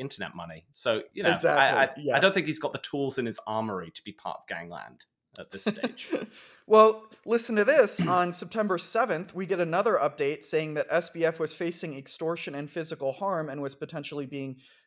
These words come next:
Speaker 2: transferred. So it looked like, uh, maybe the Asian gang that was protecting him was <laughs> actually extorting him.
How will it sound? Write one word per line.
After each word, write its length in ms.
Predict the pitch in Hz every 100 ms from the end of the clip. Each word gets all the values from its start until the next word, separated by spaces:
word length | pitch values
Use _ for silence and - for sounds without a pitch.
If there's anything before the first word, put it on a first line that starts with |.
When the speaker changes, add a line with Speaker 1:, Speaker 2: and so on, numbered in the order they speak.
| -
Speaker 2:
transferred. 760 | - 165 170 170 - 127 107 -
So 300 | 180 156 156
it 180 | 175
looked 340 | 170 208 240 208
like, 460 | 180 170 165 - - _ -
uh, 220 | 165 165 170
maybe 400 | 175 214 233 247
the 180 | 226 196
Asian 440 | 196 214 214 190
gang 420 | 151 180 190 196
that 120 | 185 165
was 200 | 175 -
protecting 560 | 175 196 185 233 214
him 200 | 226 233
was 160 | 202 165
<laughs> 120 | -
actually 480 | 220 - 180 165 156
extorting 600 | 160 - 170 170 202 214
him. 340 | 247 254 294